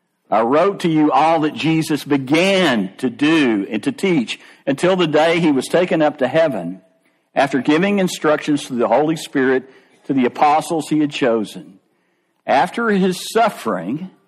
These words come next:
he presented himself to them and gave many convincing proofs that he was alive. He appeared to them over a period of forty days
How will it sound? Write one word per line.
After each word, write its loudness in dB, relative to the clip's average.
he -2
presented 0
himself 0
to 0
them 0
and 0
gave 2
many 0
convincing -2
proofs -2
that 0
he 0
was -2
alive. 0
He 2
appeared 0
to 4
them 2
over 2
a -2
period 0
of 0
forty 0
days 2